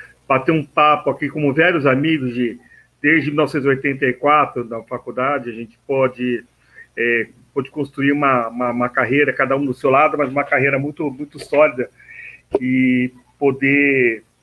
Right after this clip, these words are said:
poder sempre cuidar e promover a saúde no Brasil. Acho que o nosso papel como médico é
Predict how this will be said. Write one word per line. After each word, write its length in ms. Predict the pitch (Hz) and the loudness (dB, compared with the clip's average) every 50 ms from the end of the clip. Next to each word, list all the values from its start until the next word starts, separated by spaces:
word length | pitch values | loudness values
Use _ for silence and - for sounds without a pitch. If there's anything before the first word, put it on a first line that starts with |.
| _ _ | _ _
poder 200 | - 160 151 160 | -8 -6 -4 -4
sempre 680 | 135 - - 196 208 202 202 208 185 190 175 165 127 - - _ _ - | -2 -2 0 0 0 -2 -2 -2 -2 0 0 -2 -4 -6 -14 _ _ -6
cuidar 600 | - 170 160 139 143 160 175 180 196 202 196 - _ _ _ _ | -4 -4 0 2 4 4 4 4 4 0 -2 -8 _ _ _ _
e 220 | - 143 147 143 135 | -6 -4 -2 -2 -4
promover 480 | 139 - 160 160 156 151 143 156 160 | -4 -6 -6 -4 -4 -2 0 0 0
a 20 | 151 | 0
saúde 400 | 151 - 165 147 147 143 139 139 | 0 0 2 2 2 0 -2 -4
no 80 | 143 | -6
Brasil. 480 | 139 143 139 135 127 123 - 120 120 120 | -4 -2 0 0 0 -2 -4 -8 -10 -10
Acho 140 | 113 - _ | -10 -12 _
que 80 | - | -12
o 40 | 135 | -8
nosso 280 | 131 139 143 135 - _ | -6 -6 -6 -6 -8 _
papel 420 | - 147 127 - - 147 131 123 | -4 -4 -4 -2 -2 -2 -2 -2
como 220 | 123 - 131 127 123 | -2 -6 -8 -8 -6
médico 600 | 127 135 147 151 151 139 - - _ 135 123 123 | -4 -2 -2 -2 -2 -4 -8 -12 _ -4 -2 0
é 220 | 123 120 113 - | 0 0 -2 -4